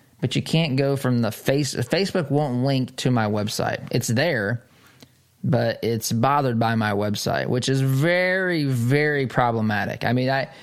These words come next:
you know, our website is just so hate-filled <laughs> and vulgar. I mean, it's, it's ridiculous that they even say these things, but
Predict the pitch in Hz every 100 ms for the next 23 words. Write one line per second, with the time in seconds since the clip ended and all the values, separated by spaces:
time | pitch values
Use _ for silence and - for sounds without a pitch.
0 | - - - - 131 127 120 127 143 139
1 | 135 131 - 120 113 110 104 110 107 -
2 | 135 135 135 127 113 - - - - -
3 | - - _ - 131 151 - - - 494
4 | - - 196 147 - - - - - 123
5 | 117 127 135 131 135 151 165 147 139 151
6 | 143 160 170 135 113 107 - 117 113 92
7 | - 113 98 76 - 58 - 117 113